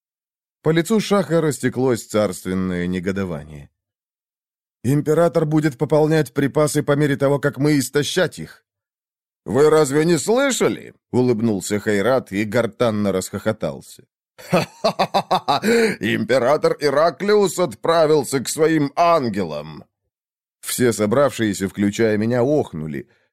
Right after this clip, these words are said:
Если это правда, Крестес лишился одного из величайших императоров, человека, которого, как мне казалось, я хорошо знал, хотя он и стоял на другом конце пропитавшегося кровью и взрыхлённого воронками поля боя.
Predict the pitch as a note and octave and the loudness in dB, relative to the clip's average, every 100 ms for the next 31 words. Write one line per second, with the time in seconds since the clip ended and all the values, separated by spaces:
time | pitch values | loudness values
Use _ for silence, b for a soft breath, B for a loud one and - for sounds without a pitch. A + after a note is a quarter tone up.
0 | _ D#2+ G#2+ F#2+ G2 F#2+ F2+ A#2+ C3+ G2 | _ -2 -2 0 0 0 -2 0 0 -2
1 | F2+ F2 F2+ - C3 D3 A2 F2+ F2+ F2+ | -4 -4 -6 -6 -2 -2 -2 -4 -4 -4
2 | C#3 D3 B2+ C3 B2+ B2+ C3+ D#3 B2 A#2 | -4 -4 -2 -2 -2 -2 -4 -4 -4 -2
3 | B2+ G#2 D3 C#3 C#3 C3+ C3+ D3 E3+ - | -2 -2 -4 -4 -4 -4 -4 -2 -2 -4
4 | D#2+ C#2 - _ _ _ - G#2 F2 A2 | -10 -14 -16 _ _ _ -2 0 2 0
5 | A2+ F#2 F#2 F#2+ F#2 F#2+ F#2+ F2+ G#2+ G2 | 0 -4 -4 -2 -2 -4 -6 -4 -2 -2
6 | G2 F#2 A2+ A2 - F#2+ F#2 F#2 F#2 G#2 | -2 -2 -2 -2 -2 -4 -2 -4 -2 -4
7 | G2 B2 D#3 B2+ G2+ F#2+ G2 G2 F#2+ - | -4 -2 -2 -2 -4 -2 0 0 -2 -2
8 | F#2 A#2 A#2 A2+ G2 G#2 G#2+ G#2+ G#2 G2 | 0 0 0 -2 -4 -4 -2 -2 -4 -2
9 | A#2+ A2+ A2 G2+ G#2+ G2+ - G2 - F2 | -2 -2 -4 -4 -2 -2 -2 -6 -6 -6
10 | F#2+ G#2 A#2 A2 A2+ A2 G2 G2 G2 - | -4 -2 -2 -2 -2 -2 -4 -6 -6 -4
11 | G#2+ A2 G#2+ G2+ G2+ G2 F#2+ F#2 G2+ G#2 | -2 0 -2 -4 -2 -2 -2 -4 -4 -4
12 | G#2 F#2 E2+ E2+ A#2+ A#2 D2 - | -4 -2 -2 -4 -4 -4 -6 -14